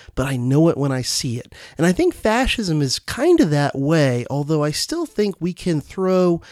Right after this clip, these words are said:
enough of its characteristics together to come up with a pretty good picture. Um, fascism, though, is, is very different from one country to the next.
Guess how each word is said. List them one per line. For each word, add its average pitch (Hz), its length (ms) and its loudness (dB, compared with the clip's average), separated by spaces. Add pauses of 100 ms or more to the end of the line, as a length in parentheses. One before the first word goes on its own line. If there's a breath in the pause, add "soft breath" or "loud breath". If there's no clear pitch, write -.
(420 loud breath)
enough 170 440 0
of 196 120 0
its 170 240 0
characteristics 156 960 -4
together 117 640 -6 (480 soft breath)
to 131 320 -2
come 190 180 -2
up 151 120 -2
with 139 100 -2
a 123 60 -6
pretty 147 240 -6
good 131 240 -4
picture. - 480 -10 (420 loud breath)
Um, 143 240 4
fascism, 262 720 0
though, 151 220 2
is, 147 240 -2 (100)
is 156 100 -2
very 202 420 2
different 185 640 2
from - 340 -2
one 143 200 2
country 165 320 -4
to 139 140 -12
the 139 120 -4
next. - 560 -4